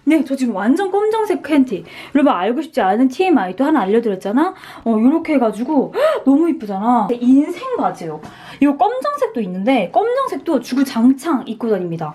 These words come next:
짠! 요거는 꽈배기 가디건 M 사이즈 네이비 컬러입니다. 이 사이즈의 미세한 크기 차이 보이시나요? 요쪽이라든지 팔이라든지 조금 더 사이즈 차이가 있는데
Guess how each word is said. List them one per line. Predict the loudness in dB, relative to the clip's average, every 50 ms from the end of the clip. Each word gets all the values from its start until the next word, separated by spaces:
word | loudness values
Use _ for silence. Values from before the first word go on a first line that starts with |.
| -6 -6 -4
짠! | -2 -2 -2 0 0 0 2 2 2
요거는 | 2 0 -2 0 2 4 4 4 2 0 -4 -6 -10 _
꽈배기 | -4 -4 -2 -2 -2 -2 -2 -2 -2
가디건 | -2 -4 -6 -6 -6 -2 0 0 0 0 -4 -10 _ _ -2
M | 2 4 4 4
사이즈 | 4 2 0 0 0 0 -2 -4 -6 -12 -16 -16 -8 -2
네이비 | 0 2 2 2 0 -2 -6 -6
컬러입니다. | -6 -8 -8 -8 -8 -10 -10 -12 -12 -14 -14 -16 -16 -16 -18 -18 -16 -16 -16 -18 -14 _
이 | -2 0 0 0 0
사이즈의 | -2 -2 0 0 2 0 0 -2 -2 0 0 0 0 -2 -6 -8
미세한 | -4 -2 0 0 0 0 2 2 4 2 2 0 -2 -4 -4 -8 _ _ -20 -20 -20 -20 -20 -20 -20 -20 -20 _ _
크기 | -4 -2 0 0 0
차이 | 0 2 0 0 0
보이시나요? | 0 -2 -4 -4 -6 -6 0 0 2 2 2
요쪽이라든지 | 0 -4 -4 -4 -2 -2 0 0 0 -2 -2 -4 -6 -8 -4 0 0 0 0 -2
팔이라든지 | -4 -4 -2 0 0 2 2 0 -2 -2 -6 -10 -4 0 0 0 0 -2 -6 -10 -14 -16 -16 -8
조금 | -6 -6 -4 -2 0 2 2
더 | 2 2 2
사이즈 | 0 0 0 0 0 0 -2 -2
차이가 | -2 -2 -2 0 0 -2 -2
있는데 | -2 -4 -6 -4 0 0 0 0 0 -2